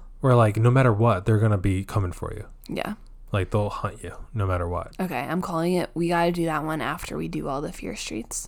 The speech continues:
Speaker 1: Yeah. Yeah, we, we, we
Speaker 2: I've,
Speaker 1: rewrote
Speaker 2: I've,
Speaker 1: a full list
Speaker 2: we've been, I've
Speaker 1: of so many.
Speaker 2: Whenever you're like, "Oh, what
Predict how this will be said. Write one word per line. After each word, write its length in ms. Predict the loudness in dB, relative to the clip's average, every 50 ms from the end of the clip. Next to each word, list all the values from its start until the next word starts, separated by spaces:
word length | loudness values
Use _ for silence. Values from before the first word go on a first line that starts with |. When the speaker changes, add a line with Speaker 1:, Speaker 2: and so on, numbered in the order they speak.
| -12 -8 -2
Speaker 1:
Yeah. 220 | 0 0 0 0 -2 -8 -16 -20 -20 -20 -20 -20 -20 -20 -20 -20 _ _ _ _ 0
Yeah, 120 | 0 2 2
we, 200 | 2 0 0 0
we, 200 | 2 4 4 4
we 200 | 6 6 6 8 8
Speaker 2:
I've, 220 | 8 8 6 6 6
Speaker 1:
rewrote 400 | 8 8 10 10 12 10 10 10
Speaker 2:
I've, 60 | 8
Speaker 1:
a 20 |
full 400 | 4 2 2 2 4 4 4 4 2
list 460 | 2 0 0 -2 -4 -6 -4 -6 -6 -6
Speaker 2:
we've 180 | -6 -4 -2
been, 240 | 0 0 0 0 -2 -6 -6 -2
I've 260 | 0 0 0 0 -2 -6 -12 -16 -20 -4 0
Speaker 1:
of 160 | 0 0 0
so 640 | 0 -2 2 4 6 8 8 8 8 8 6 4 2 0
many. 540 | 0 2 2 2 2 2 2 0 -2 -2 -2 2
Speaker 2:
Whenever 360 | 4 6 8 8 8 8 6
you're 220 | 6 6 6 8 8
like, 520 | 8 6 6 4 4 0 -4 -14 -16 -18 -20 -16 0 4
"Oh, 220 | 6 8 8 8
what 80 | 6